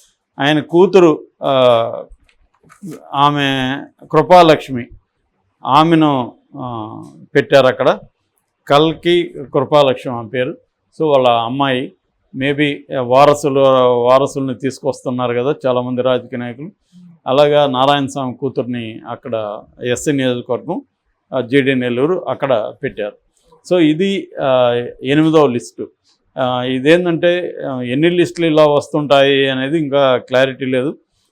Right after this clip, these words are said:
ఇంకా పెద్దగా రావు, అంటూ మార్పులే ఉంటాయి, మీరు వెళ్ళి పని చేసుకోండి అన్నాడు. అని నా నాలుగు రోజులు, రెండు రోజులు అయింది. ఆ, ఈ లోపల మళ్ళీ ఒక లిస్టు పెట్టాడు. అంటే వైసీపీలో కూడా కొంత గందరగోళం,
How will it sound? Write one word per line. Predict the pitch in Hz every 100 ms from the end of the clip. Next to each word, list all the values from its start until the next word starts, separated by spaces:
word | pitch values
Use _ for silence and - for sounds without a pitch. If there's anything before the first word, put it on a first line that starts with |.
| _
ఇంకా | 135 139
పెద్దగా | 143 131 147 143
రావు, | 123 131 156 160 160 143
అంటూ | 135 135 151 147 147 147 143 143
మార్పులే | 139 135 135 - 143
ఉంటాయి, | 139 131 151
మీరు | 135 127
వెళ్ళి | 135 143
పని | 135 135
చేసుకోండి | 135 135 139 131
అన్నాడు. | 131 131 139 - _ _ _ -
అని | 127 160
నా | 156 151 143
నాలుగు | 139 135 135
రోజులు, | 139 143 139 135 123
రెండు | 127 127
రోజులు | 143 143
అయింది. | 135 135 175 - _ _ _ -
ఆ, | 147 139 127 127
ఈ | 139
లోపల | 147 147 156
మళ్ళీ | 139 135 143
ఒక | 127 127
లిస్టు | 120 - 127
పెట్టాడు. | 113 113 101 85 _ _ _ _ _ _ - -
అంటే | 156 170
వైసీపీలో | 160 127 147 180 170 185 180
కూడా | 160 165
కొంత | 165 131
గందరగోళం, | 120 110 131 156 160 160 156 151 147